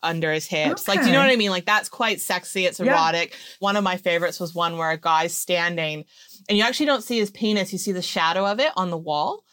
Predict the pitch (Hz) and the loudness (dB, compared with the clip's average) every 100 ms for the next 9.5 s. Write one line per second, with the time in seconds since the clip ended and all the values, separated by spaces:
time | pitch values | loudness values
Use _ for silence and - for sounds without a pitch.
0 | _ - 180 180 220 208 185 160 160 156 | _ -4 0 2 4 2 2 0 0 -2
1 | 151 147 147 160 147 151 165 160 - - | -2 -2 -4 -2 0 -2 -4 -6 -4 0
2 | 202 233 - - 226 202 - - 185 175 | 2 2 0 2 2 0 -2 -2 -2 0
3 | 165 156 170 160 160 151 151 151 175 160 | -4 -2 0 0 0 -2 -2 -6 -6 -6
4 | 156 147 147 160 - 165 160 - - - | -8 -8 -4 -4 -2 0 0 -4 -10 -2
5 | 269 269 262 233 214 214 190 185 175 170 | 0 0 0 0 0 0 0 0 0 -2
6 | 175 175 175 165 165 190 175 170 170 156 | -2 -4 -2 -2 -2 0 0 0 -2 -6
7 | 156 185 190 190 185 190 - 233 226 190 | -6 -8 -4 -4 -4 -6 -6 -8 -6 -4
8 | 185 175 170 160 175 165 170 170 156 151 | -2 -2 -4 -4 -4 -2 -4 -4 -4 -4
9 | 156 160 151 151 165 | -4 -2 -2 -2 -8